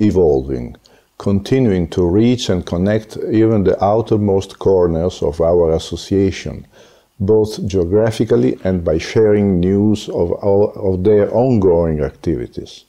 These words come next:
The Society of the Month initiative, highlighting the different soc-, I P A society each month on the website, allows our members to get to know better,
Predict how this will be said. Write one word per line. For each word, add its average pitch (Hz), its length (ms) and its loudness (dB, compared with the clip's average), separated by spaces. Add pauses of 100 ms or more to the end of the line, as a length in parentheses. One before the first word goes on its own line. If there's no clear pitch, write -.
(760)
The 92 140 -2
Society 104 640 0
of 78 160 0
the 85 120 -2
Month 107 500 0
initiative, 110 800 0 (440)
highlighting 104 1000 0
the 85 120 4
different 85 720 -2 (140)
soc-, - 480 -8
I 92 100 0
P 98 220 0
A 95 60 4
society 90 760 -2
each 101 300 -4
month 87 640 -2
on 78 160 -6
the 73 80 -6
website, 98 880 -2 (680)
allows 139 540 0
our 113 340 2
members 107 440 2
to 95 220 0
get 104 300 0
to 107 120 2
know 104 340 2
better, 78 580 -2